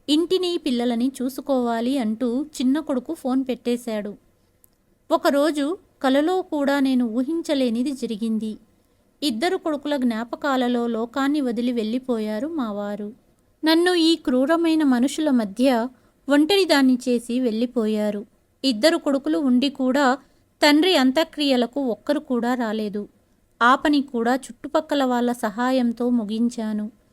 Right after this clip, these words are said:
ఈ రోజు చూడటానికేనా ఆ భగవంతుడు ఇద్దరు కొడుకులను ప్రసాదించాడు?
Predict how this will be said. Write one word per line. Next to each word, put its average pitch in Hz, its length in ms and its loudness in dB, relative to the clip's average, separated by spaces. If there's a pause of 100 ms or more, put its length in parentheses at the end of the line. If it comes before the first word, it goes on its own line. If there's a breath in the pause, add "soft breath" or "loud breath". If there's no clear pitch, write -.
(440)
ఈ 311 180 8
రోజు 349 300 2 (140)
చూడటానికేనా 285 840 0
ఆ 285 180 0
భగవంతుడు 269 640 -2
ఇద్దరు 269 340 0
కొడుకులను 269 480 -2
ప్రసాదించాడు? 247 960 -2